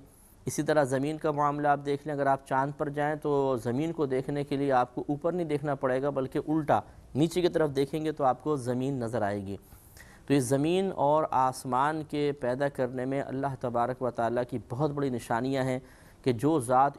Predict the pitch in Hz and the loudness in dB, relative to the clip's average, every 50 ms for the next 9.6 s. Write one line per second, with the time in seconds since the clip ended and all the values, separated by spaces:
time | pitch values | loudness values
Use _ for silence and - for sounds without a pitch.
0 | - 139 127 - - 156 160 170 175 175 170 - - 127 120 117 120 147 185 190 | -6 -8 -6 -4 -4 -4 -4 -2 -4 -4 -4 -4 -4 -4 -4 -2 0 2 2 2
1 | 170 131 95 - - - - - - - - - - - - - - - - - | 2 0 -2 -6 -14 -20 -20 -20 -20 -20 -20 -20 -20 -20 -20 -20 -20 -20 -20 -20
2 | - - - 113 101 135 123 135 147 156 165 170 165 160 156 - - - - - | -12 -6 -4 -2 2 2 2 4 4 2 2 2 0 -2 -6 -12 -20 -20 -20 -20
3 | - - - 120 127 139 143 - - 160 147 - 160 165 156 143 143 143 147 147 | -16 -4 2 4 4 4 4 2 -2 -6 -6 -6 -6 -4 -4 -2 -2 0 0 0
4 | 95 123 131 131 - - 139 135 143 151 160 151 156 147 143 - 135 135 139 135 | 0 0 0 -2 -2 -4 -2 0 0 0 0 -2 -6 -6 -2 -2 -2 0 0 -2
5 | - - 135 123 123 127 127 131 131 127 - 127 117 - - 117 117 123 131 127 | -2 -2 -2 -2 -2 -2 -2 -2 -4 -4 -4 -4 -6 -2 -2 -2 0 0 0 -2
6 | 117 107 123 123 123 117 117 120 - 151 160 160 156 147 139 135 127 120 127 123 | 0 0 -2 -2 -2 -2 -4 -4 -2 -2 -2 -2 -2 -2 -2 -4 -2 0 0 -2
7 | 123 127 123 123 123 123 113 - 127 117 117 123 127 131 131 123 110 117 110 120 | -2 -2 -4 -4 -4 -6 -6 -4 -4 -4 -2 -2 -2 -2 -2 -2 -4 -4 -4 -4
8 | 127 135 123 110 117 120 123 135 131 - 160 156 160 180 170 180 160 160 160 165 | -4 -4 -2 0 0 0 0 0 -2 0 -2 -2 -2 -2 -2 -2 -4 -2 -4 -4
9 | - 143 139 135 143 143 117 107 117 113 113 | 0 2 2 2 2 -2 -2 -2 -2 -2 -2